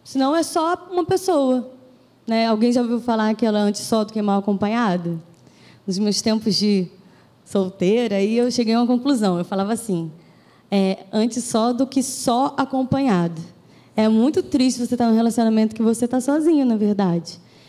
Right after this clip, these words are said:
Isso não é relacionamento, né? E aí, aqui a gente vê, ó, em Amós três três: "Anda-, andarão dois juntos se não houver entre ele acor-, acordo?" Né? Eu tava vendo a definição de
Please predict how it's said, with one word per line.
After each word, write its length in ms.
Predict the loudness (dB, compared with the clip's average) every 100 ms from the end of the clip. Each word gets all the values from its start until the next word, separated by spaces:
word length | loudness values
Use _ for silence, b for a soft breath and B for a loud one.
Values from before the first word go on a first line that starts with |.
| b
Isso 240 | -2 0 2
não 180 | 2 2
é 140 | 2
relacionamento, 920 | 2 2 2 2 2 4 4 0 -4 -18 -4
né? 260 | 2 2 0 B B B B _
E 100 | 0
aí, 580 | 2 2 2 4 2 -2 B B B _
aqui 320 | -4 0 2 2
a 60 |
gente 260 | 0 -2 -2
vê, 260 | 0 2
ó, 200 | 2 -2 -6 B B _
em 180 | 0 2
Amós 440 | 2 2 2 0
três 380 | 0 0 0 -2
três: 300 | 0 0 0 0
"Anda-, 300 | 2 2 0
andarão 440 | 0 2 2 2 2
dois 260 | 2 2
juntos 400 | 2 2 0 -2
se 220 | -4 -2 0
não 180 | 2 2
houver 460 | 2 0 0 0
entre 320 | 0 0 2 0
ele 220 | 0 -2
acor-, 440 | -6 0 0 0 -4
acordo?" 560 | 0 2 2 -2 -6 -14 -20 _ _ _ _ _ B B B -2
Né? 220 | -2 -2 -4
Eu 100 | -2
tava 260 | 0 0
vendo 600 | 2 0 2 2 2 2 -2 B B -6
a 80 | -2
definição 840 | -2 -2 0 0 0 0 0 0
de 840 | 0 2 4 4 4 4 2 0